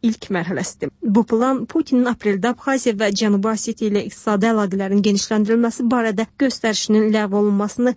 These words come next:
Qali və Oçamçira iqtisadi reabilitasiyasını və onlara xüsusi iqtisadi zona statusu verilməsini, nəhayət Abxaziyanın gələcək statusunun Gürcüstan hökuməti ilə birbaşa danışıqlar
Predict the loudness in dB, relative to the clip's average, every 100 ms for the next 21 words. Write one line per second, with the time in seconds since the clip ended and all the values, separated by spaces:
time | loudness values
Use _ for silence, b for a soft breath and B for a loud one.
0 | 0 0 2 2 0 -2 -4 0 0 0
1 | 0 0 0 -6 -4 0 2 2 2 0
2 | -2 -4 -4 -2 -2 0 2 4 2 -2
3 | -4 -4 -2 -2 -2 -2 -2 2 2 2
4 | -2 -4 -4 -2 0 2 2 0 -2 -2
5 | 0 0 2 2 0 0 -4 -4 -4 0
6 | 2 2 2 0 0 -2 -2 -2 -2 -2
7 | 2 2 2 B 0 2 0 -2 0 0
8 | 0 0 0 0 0 2 0 0 -2 0
9 | 2 0 0 -2 -2